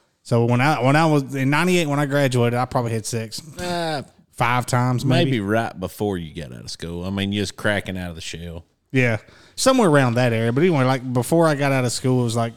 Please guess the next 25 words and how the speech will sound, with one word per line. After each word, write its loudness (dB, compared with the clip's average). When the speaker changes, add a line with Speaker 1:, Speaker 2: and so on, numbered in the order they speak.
Speaker 1:
I'd -14
had -6
sex, -8
like, -16
five -4
times. -4
But -6
after 0
that, 2
when 0
I 0
got 0
out 0
of -2
school 4
and 2
started -2
going 2
out -2
places 0
and -2
really, 0
oh 2
my 0
Lord. -2